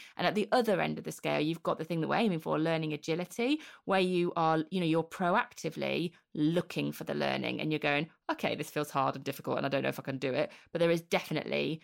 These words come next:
some learning in here. And I think what this approach that Sarah's talking to, it helps you to capture that learning, because otherwise you're going through that situation, you're not looking for it and you're losing it. And that's such a waste. But if we can get more into the habit of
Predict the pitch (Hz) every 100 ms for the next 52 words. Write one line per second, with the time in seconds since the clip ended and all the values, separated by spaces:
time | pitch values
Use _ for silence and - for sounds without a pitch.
0 | - - 165 160 156 156 160 - 170 165
1 | 165 175 196 269 - - 185 175 175 180
2 | 170 - - 180 - 170 165 - 202 175
3 | - - 262 196 - 160 156 151 - 139
4 | 160 185 - 170 156 - - - 160 -
5 | 156 156 143 147 - - - 170 175 160
6 | - - 185 175 151 139 147 165 196 180
7 | 220 185 180 - 175 - 165 160 - 143
8 | 143 - 156 151 156 160 151 139 139 151
9 | 165 151 120 127 151 151 - 160 - 190
10 | 170 165 233 - - - - - - -
11 | 208 214 214 196 185 - 196 208 220 214
12 | 185 180 180 - 175 - -